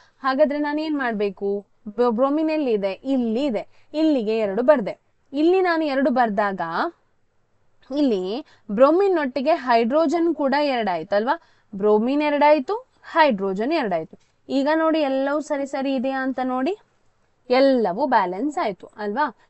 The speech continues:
ಎಲ್ಲ ಸಮೀಕರಣಗಳು ಸರಿದೂಗಿದವು. ಇದಿಷ್ಟು ಇವತ್ತಿನ ತರಗತಿಯಲ್ಲಿ ನಾವು ಕಲ್ತದ್ದು, ಸಮೀಕರಣಗಳನ್ನ ಸರಿದೂಗಿಸುವಂತಹದ್ದು.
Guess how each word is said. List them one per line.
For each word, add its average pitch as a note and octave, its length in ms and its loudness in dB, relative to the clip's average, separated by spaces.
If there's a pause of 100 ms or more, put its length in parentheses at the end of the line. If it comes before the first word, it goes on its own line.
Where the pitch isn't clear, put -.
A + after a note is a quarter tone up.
ಎಲ್ಲ A#3+ 360 -4
ಸಮೀಕರಣಗಳು A3 1000 -4
ಸರಿದೂಗಿದವು. G#3+ 1120 -4 (720)
ಇದಿಷ್ಟು C#4+ 640 -4
ಇವತ್ತಿನ C4+ 480 -2
ತರಗತಿಯಲ್ಲಿ A#3+ 600 -4
ನಾವು G3+ 300 -4
ಕಲ್ತದ್ದು, G3 600 -2
ಸಮೀಕರಣಗಳನ್ನ A3+ 1040 -4
ಸರಿದೂಗಿಸುವಂತಹದ್ದು. G3+ 1300 -4